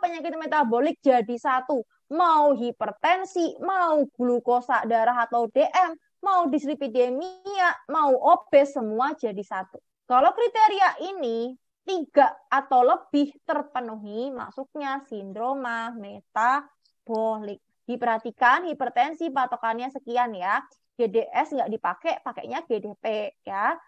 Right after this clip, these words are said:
Terus lingkar pinggangnya yang ini ya, yang merah ya. Kalau yang ini buat bule, ntar kegedean gitu ya. Kalau Indonesia pakai yang merah ini. Oke, tiga atau lebih sudah masuk ke sindroma metabolik. Nah,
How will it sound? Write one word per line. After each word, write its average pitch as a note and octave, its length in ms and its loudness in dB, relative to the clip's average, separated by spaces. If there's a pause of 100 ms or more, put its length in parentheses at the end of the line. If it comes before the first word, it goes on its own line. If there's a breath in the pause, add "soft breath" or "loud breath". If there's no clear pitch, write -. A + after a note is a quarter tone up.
(160)
Terus C#4+ 160 -2
lingkar D4 320 0
pinggangnya C#4 400 0
yang C#4 80 -4
ini E4 320 -2
ya, A#3 160 4
yang C4+ 240 0
merah C4+ 480 2
ya. A#3+ 240 2 (320)
Kalau B3+ 160 4
yang C4 160 0
ini D#4+ 160 -6
buat B3 240 2
bule, B3+ 480 0
ntar C4 240 -4
kegedean A3+ 720 0
gitu - 320 -10
ya. A#3 160 -4
Kalau A3 160 -2
Indonesia A3+ 320 -4
pakai A3 240 -4
yang G#3 80 -4
merah F#3+ 160 -6
ini. F#3+ 160 -16 (400)
Oke, C#4+ 240 2 (320 soft breath)
tiga C#4 400 2
atau B3+ 80 0
lebih B3+ 320 0
sudah A#3+ 240 -2
masuk A3+ 400 -2 (320)
ke D4 140 2 (340)
sindroma A3 720 -4
metabolik. A3 640 -8 (1120)
Nah, G3 240 -6